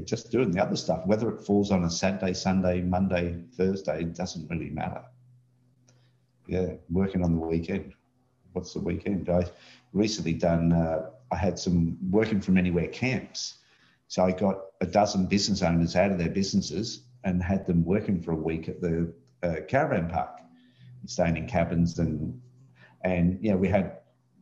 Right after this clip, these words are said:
daily sessions, uh, but at the end of the day, they were working on their business, but they w-,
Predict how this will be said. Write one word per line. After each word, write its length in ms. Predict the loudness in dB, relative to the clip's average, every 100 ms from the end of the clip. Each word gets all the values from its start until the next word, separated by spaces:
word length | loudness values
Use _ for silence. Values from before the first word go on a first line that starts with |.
| _ 0
daily 260 | 2 2
sessions, 680 | 0 0 0 2 4 2 0
uh, 160 | 0 2
but 260 | 0 0 -2
at 140 | 0
the 120 | 4
end 120 | 4
of 80 | 4
the 60 | 2
day, 180 | 2 4
they 120 | 2
were 100 | 2
working 400 | 2 0 0 -2
on 120 | -2
their 120 | -4
business, 520 | -4 -4 -6 -8 -10 -8
but 180 | -6
they 80 | -2
w-, 240 | 0 -2